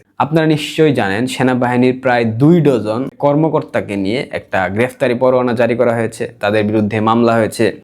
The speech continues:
একাধিক পত্রিকাতে এটা এসেছে। এই মামলার কারণ বিগত সরকারের সময়ে খুন গুমে সহায়তা করা।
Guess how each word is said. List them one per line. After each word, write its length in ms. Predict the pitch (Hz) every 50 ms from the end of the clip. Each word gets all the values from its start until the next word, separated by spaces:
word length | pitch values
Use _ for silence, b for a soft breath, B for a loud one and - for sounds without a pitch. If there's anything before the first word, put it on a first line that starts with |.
| _ _ -
একাধিক 440 | 107 107 127 120 110 120 110 - -
পত্রিকাতে 520 | 131 127 127 - 135 120 123 120 123 117
এটা 160 | 107 - - -
এসেছে। 480 | - 127 127 - 127 - - - - - _ _
এই 100 | - 170
মামলার 360 | 165 151 151 160 170 175 170 165
কারণ 540 | 175 170 151 143 156 185 180 - 110 117
বিগত 260 | 120 131 131 156 143 156
সরকারের 400 | 147 - 143 135 139 135 135 131
সময়ে 380 | - - 120 113 120 135 151
খুন 380 | - - - - 139 135 135 127
গুমে 260 | 113 117 113 113 117
সহায়তা 420 | - - 123 117 117 113 113 120
করা। 220 | 117 127 131 -